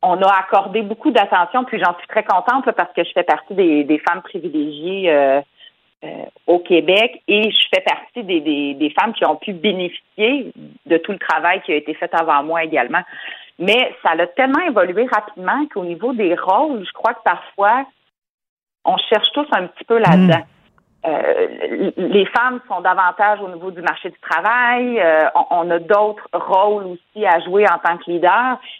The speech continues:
Speaker 1: Les hommes sont davantage impliqués dans le contexte familial, au niveau de la distribution des tâches. Donc, tout le monde est comme en train un peu, on dirait, de se réajuster là-dedans. Je pense que ce qui est important dans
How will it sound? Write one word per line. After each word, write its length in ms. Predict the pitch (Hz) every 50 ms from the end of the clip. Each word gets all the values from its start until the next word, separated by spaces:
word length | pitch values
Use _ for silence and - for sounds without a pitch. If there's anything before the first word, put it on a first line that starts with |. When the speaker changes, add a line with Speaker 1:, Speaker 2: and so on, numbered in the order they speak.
| _ -
Speaker 1:
Les 180 | 185 185 180 165
hommes 300 | 170 214 214 226 233 -
sont 120 | - 185 165
davantage 500 | 170 175 180 196 208 226 262 262 277 254
impliqués 420 | 226 208 208 - - - 254 247 220
dans 120 | 208 180
le 60 | 175
contexte 420 | - - 170 170 - 196 190 - -
familial, 600 | 180 170 170 165 170 202 214 226 226 226 226 208
au 100 | 180 165
niveau 260 | 165 165 151 185 190
de 60 | 180
la 80 | 175 156
distribution 600 | - - _ - - 175 151 _ - 185 175 175
des 140 | 175 165
tâches. 320 | 170 - 202 220 233 226 - 180
Donc, 140 | 180 185 - - _ - - _ _ _
tout 100 | - 254
le 60 | 240 247
monde 180 | 277 311 320
est 60 | 240
comme 200 | - 220 220 226
en 140 | 214 180 170
train 220 | - - 220 240 220
un 80 | 190 185
peu, 200 | - 220 233 233
on 80 | 208
dirait, 280 | 175 160 170 170 196 196
de 100 | 196 175
se 220 | - - - -
réajuster 500 | 180 170 170 160 165 170 - - - 220
là-dedans. 400 | 214 175 156 151 156 151 170 175 - - - - - - - - -
Je 80 | - -
pense 180 | - 214 254 - -
que 80 | -
ce 120 | - - -
qui 80 | 233
est 220 | 233 - - 214 185
important 560 | 185 - - 165 156 - - - 208 214 247
dans 200 | 233 202 175